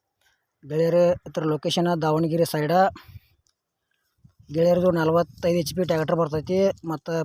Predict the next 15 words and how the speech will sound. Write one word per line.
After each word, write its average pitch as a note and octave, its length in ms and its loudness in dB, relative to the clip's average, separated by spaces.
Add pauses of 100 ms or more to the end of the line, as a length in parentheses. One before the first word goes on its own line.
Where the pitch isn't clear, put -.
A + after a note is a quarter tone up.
ಪವರ್ D#3 240 -2
ಸ್ಟೀರಿಂಗ್, E3 460 -2
ಆಯಿಲ್ D#3+ 240 -2
ಬ್ರೇಕ್, D#3+ 280 -4
ಆಯಿಲ್ D#3 240 -2
ಕ್ಲಚ್ D#3+ 320 -6
ಐತಿ, D#3+ 320 -6
ಹೊಡ್ಡ D3 180 -6 (160)
ಐತಿ, E3+ 240 -6 (260)
ಮೀಡಿಯಮ್ದಾಗ D#3 500 -2
ಬಂಪರ್ D3+ 340 -4
ಐತಿ, F3 220 -2 (680)
ನಾಲ್ಕು D3 380 -4
ಟೈರ್ E3 240 0 (180)
ಕಂಡೀಷನ್ದವ. D#3 580 0